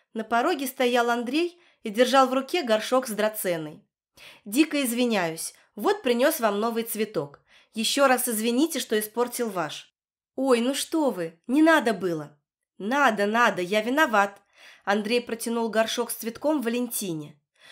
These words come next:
«Вам больше ничего починить не нужно?» «Нет, спасибо, пока больше ничего не ломалось». «Плохо, точнее, хорошо, что не ломалось.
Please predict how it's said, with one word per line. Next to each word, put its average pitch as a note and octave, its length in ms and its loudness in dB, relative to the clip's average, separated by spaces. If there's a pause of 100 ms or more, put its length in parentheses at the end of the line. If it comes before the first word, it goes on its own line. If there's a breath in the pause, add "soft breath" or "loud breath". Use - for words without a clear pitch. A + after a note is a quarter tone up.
(200 loud breath)
«Вам A3+ 200 4
больше C4+ 240 0
ничего C#4+ 400 -2
починить G3 500 -6
не A3+ 100 -2
нужно?» G#3+ 460 -6 (340)
«Нет, A#3+ 380 2
спасибо, G#3+ 680 -4 (260 loud breath)
пока B3+ 260 2
больше D4+ 300 0
ничего D4 340 0
не D4+ 120 2
ломалось». F#3+ 720 0 (600 soft breath)
«Плохо, A#3+ 720 0
точнее, C4+ 640 2
хорошо, D4+ 400 4
что - 160 -6
не G3+ 120 -2
ломалось. F#3 600 0